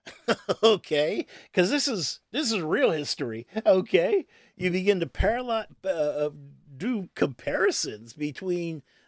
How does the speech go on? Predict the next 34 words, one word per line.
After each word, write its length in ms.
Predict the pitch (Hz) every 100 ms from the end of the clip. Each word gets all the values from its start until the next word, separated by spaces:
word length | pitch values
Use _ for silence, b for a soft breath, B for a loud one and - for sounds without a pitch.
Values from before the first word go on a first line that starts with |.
| b
the 120 | 131
lives 760 | 131 139 233 269 254 202 139 -
of, 220 | 139 -
of, 380 | 139 131 123 120
of, 380 | 131 127 117 120
uh, 180 | 123 120
Martin 400 | 139 147 143 139
Luther 260 | 139 131
King 400 | - 143 139 131
and 260 | 131 120 127
Robeson 580 | 143 147 - 147 131 120 b b b b -
to, 460 | 170 151 143 135 -
to, 580 | 151 143 139 135 131 117
uh, 500 | 127 127 123 123 120 - _ _ _ _ _ _ -
figure, 300 | 254 247 226 _ -
to 120 | 175
come 240 | 262 294
up 80 | 226
with 160 | 180 -
truth. 420 | - 339 - -
You, 140 | 165
you're, 280 | 165 165 170
you're 200 | 160 160
trying 360 | 151 233 285 247
to 100 | 156
dig 720 | 120 127 123 240 226 170 147 _ _ _
the 220 | - 135 -
truth 500 | - 311 359 269 165
out 200 | 120 113
of 120 | 107
this, 360 | 110 107 - - b b b
and 180 | 151
only 280 | 202 330 262
by 400 | 165 165 147 143